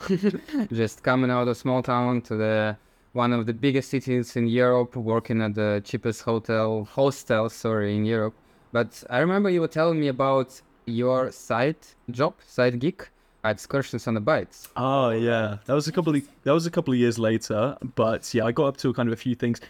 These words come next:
Speaker 2: What really led to that was that I had worked very briefly for kind of a promotion nightclub sort of thing, where you'd go out and go and take, take tourists on a bar crawl sort of thing. Very kind of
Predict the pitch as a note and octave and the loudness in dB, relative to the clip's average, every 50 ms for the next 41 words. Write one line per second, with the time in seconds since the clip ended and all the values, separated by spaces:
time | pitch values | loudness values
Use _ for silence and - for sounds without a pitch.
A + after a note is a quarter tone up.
0 | - - _ - D#3 E3 - D3 D#3 D3+ C#3 B2 A#2+ B2 B2+ C3 C3 - D#3 C#3+ | -20 -12 _ 2 2 2 2 2 2 2 2 2 4 4 2 2 2 -2 -2 0
1 | C#3+ C#3+ D3 C#3+ - B2 A#2+ A#2 - - A2+ A#2 A#2 - - A#2+ A2+ A2+ A2+ A2+ | 2 2 2 0 0 -2 -2 0 0 0 0 0 0 0 0 0 0 0 0 -2
2 | A2 A2+ B2 A#2+ A2 - - - A#2+ A2+ A2 A2+ G#2 - B2 A#2 G#2 - - A#2+ | 0 2 2 2 2 0 -2 -2 0 0 0 -2 -2 0 0 0 0 -2 -2 -2
3 | A2+ A2+ G#2+ - - - A2 A2 A2 A2 - A2+ G#2+ G#2+ A2 G#2 A2 - - - | -2 -2 -2 -4 -4 -2 0 0 0 -2 -2 -2 -2 0 -2 -2 -4 -8 -8 -2
4 | - A#2+ A#2 A2+ A2+ A2+ - - - A#2 A#2 A#2 A#2 A2+ A2+ G#2 - - - - | 0 2 4 4 2 2 0 0 0 2 2 2 2 2 0 -2 -4 -4 -2 0
5 | A2+ A2+ A2+ A2+ - - - B2 A2 A#2 - - A#2+ A#2 A2+ A2+ A2+ A2+ A2+ A2+ | 2 2 2 0 -2 -2 0 0 0 -2 -2 0 0 0 2 2 0 2 2 2
6 | A#2 G#2+ G#2+ A2+ A2 A2 A2 A2+ A2+ A2 - A#2+ A2 A2 A2+ A2+ A2 A2 - G2+ | 0 2 2 0 2 2 2 0 0 2 2 0 2 2 0 0 -2 -2 -2 -2
7 | G#2+ G#2+ G#2 - - G#2 - A2 G#2+ A2 G#2+ - - - A#2+ - - - A2+ G#2+ | -2 -2 -2 -4 -6 -2 0 0 0 0 -4 -6 -4 -6 -6 -6 -2 -2 -2 -2
8 | G2+ - - - - - _ - - C3 A#2+ A#2 - - A#2 A2 G#2 G2+ - A2+ | -2 -4 -14 -20 -20 -20 _ -4 0 0 2 2 0 0 -2 -2 -2 -2 -2 -2
9 | G#2+ A2 A2 - - B2 A#2 A2 A2 A2 A2 G#2+ - - A2 G#2+ - A#2 A2 A2 | -2 -2 -4 -2 -2 0 0 2 2 0 0 -2 -2 -4 -4 0 0 0 0 2
10 | A#2 C#3 C#3 C3 B2+ - B2 A#2 A2 | 2 4 2 2 2 0 -2 -2 -2